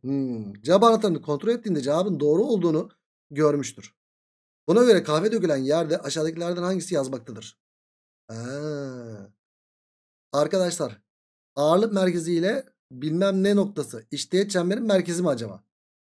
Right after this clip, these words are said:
Ya da diklik merkezi mi? Şimdi ağırlık merkezini bulalım mı burada? Bulalım. Hocam on iki ya.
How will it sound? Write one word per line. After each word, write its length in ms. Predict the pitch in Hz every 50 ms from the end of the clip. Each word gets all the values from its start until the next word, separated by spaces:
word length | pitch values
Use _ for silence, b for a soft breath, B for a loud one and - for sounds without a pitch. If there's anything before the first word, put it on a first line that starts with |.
| _ _ -
Ya 140 | 151 165
da 140 | 196 220 190
diklik 300 | 175 180 - 214 220 196
merkezi 340 | 190 175 170 160 165 151 147
mi? 220 | 127 113 104 - _ _ _ _ -
Şimdi 220 | - - 202 196
ağırlık 240 | 190 208 226 240 240
merkezini 340 | 233 233 226 220 208 240 226
bulalım 240 | 240 254 262 262 247
mı 100 | 220 202
burada? 240 | 202 190 254 269
Bulalım. 260 | 233 220 208 175 143 -
Hocam 340 | - 170 180 180 214 202 202 202
on 120 | 202 214
iki 200 | 233 - - 254
ya. 220 | 247 - 139 -